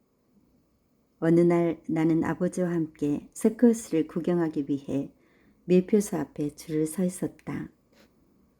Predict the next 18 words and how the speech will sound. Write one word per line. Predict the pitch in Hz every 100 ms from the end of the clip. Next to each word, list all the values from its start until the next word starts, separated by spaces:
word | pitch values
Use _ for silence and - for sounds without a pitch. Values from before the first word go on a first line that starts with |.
| _ _ _ _
표를 | - 226 214
산 | 214 240 226
사람들이 | 226 226 214 175 151 147
차례로 | - 180 175 175 180
서커스장 | - 220 - 214 - 175 160
안으로 | 160 165 160 156
들어가고 | - 165 160 147 139 135 - _ _ _ _ _ _
마침내 | 170 170 - 170 160 151 165
매표소와 | - 180 185 196 180 170 160 151
우리 | 175 175
사이에는 | - 196 185 160 151 147 156
한 | - 190 185
가족만이 | - 170 170 165 156
남았다. | 151 156 156 156 - 151 - _ _ _ _ _ _ _ _ _ _
그 | - 190 180
가족은 | 170 151 165 165 160 160
무척 | 180 170 - - 180 -
인상적이었다. | 185 175 196 180 151 143 139 _ 143 -